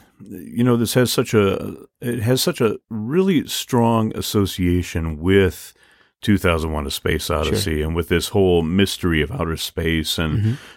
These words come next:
Speaker 1: the, uh, undiscovered frontier and all
Speaker 2: Mm-hmm.
Speaker 1: that sort of thing. I, I, I'm wondering if that is really in line with what Strauss originally intended.
Speaker 2: Well,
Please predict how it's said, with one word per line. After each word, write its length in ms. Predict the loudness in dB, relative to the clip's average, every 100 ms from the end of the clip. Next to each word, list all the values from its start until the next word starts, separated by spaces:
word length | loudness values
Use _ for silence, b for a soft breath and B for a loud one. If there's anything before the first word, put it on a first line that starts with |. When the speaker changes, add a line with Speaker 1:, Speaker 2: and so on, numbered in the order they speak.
| B
Speaker 1:
the, 500 | 0 2 2 0 -4 -8
uh, 240 | -6 -4
undiscovered 760 | 0 0 0 -2 0 2 2 0
frontier 720 | 0 0 0 0 2 4 2
and 120 | 0 0
all 100 | 2
Speaker 2:
Mm-hmm. 100 | 2
Speaker 1:
that 140 | 0
sort 180 | -4 -6
of 100 | -4
thing. 220 | -4 -4 -8 B B B
I, 240 | -2 0 0
I, 20 | 2
I'm 160 | 2
wondering 320 | 2 2 2 2
if 140 | 4
that 200 | 4 4
is 160 | 2 -2
really 480 | 0 2 4 2 2
in 200 | 0 2
line 460 | 2 4 4 4
with 420 | 4 2 2 -6 -8
what 200 | -4 -2
Strauss 400 | -2 0 0 0
originally 380 | -2 -2 -2 -2
intended. 560 | -4 -2 -4 -4 -10 -16 _ _ _ B B B B B B B -4
Speaker 2:
Well, 360 | 0 0 -2